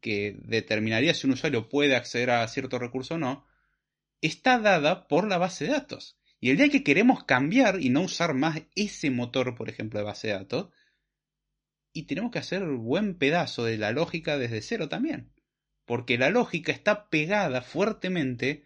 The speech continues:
a un motor de base de datos en particular y a cómo se conecta. ¿Y qué pasa si ya no lo vamos a almacenar en una base de datos, sino que lo vamos a enviar y, o lo vamos a consultar a una api? Ya no lo hacemos en nuestro equipo, sino que delegamos esta tarea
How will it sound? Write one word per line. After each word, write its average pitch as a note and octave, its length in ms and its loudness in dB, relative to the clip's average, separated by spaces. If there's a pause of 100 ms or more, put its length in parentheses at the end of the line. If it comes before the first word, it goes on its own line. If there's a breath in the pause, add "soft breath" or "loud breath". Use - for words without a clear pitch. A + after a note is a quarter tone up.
(280 soft breath)
a B2+ 240 -2
un G#3+ 180 4
motor G3 340 0
de D#3+ 180 0
base F3 280 -6
de C3+ 80 -2
datos F#3 160 -8
en C#3+ 80 -4
particular A#2 480 -6
y F3+ 40 -4
a D#3 80 -4
cómo E3 180 -4
se - 160 -8
conecta. - 480 -6 (720)
¿Y E3 100 -6
qué C#4 120 4
pasa C#4 240 0
si - 160 -4
ya G#3 160 4
no A#3 60 4
lo G3+ 120 2
vamos F#3+ 200 2
a F3+ 40 0
almacenar D3+ 320 -2
en - 40 0
una D3 40 4
base C#3+ 200 0
de C3+ 60 0
datos, E3 200 -6
sino C#3+ 220 -2
que D3 100 -2
lo B2+ 100 0
vamos C3+ 280 0
a - 20 -4
enviar B2 460 0 (300 soft breath)
y, A2 100 -4
o A2+ 140 2
lo A#2 100 2
vamos C#3 240 0
a C3 80 0
consultar B2 440 -4
a A#2 60 -2
una A2 240 0
api? F#2 320 -8 (760)
Ya C3 180 2
no D3+ 100 2
lo D3 60 6
hacemos D3+ 360 0
en A#2+ 140 0
nuestro A#2 240 -4
equipo, C3 360 -4
sino C#3+ 280 0
que C#3+ 100 0
delegamos B2 500 -2
esta B2+ 220 -6
tarea D3+ 520 -4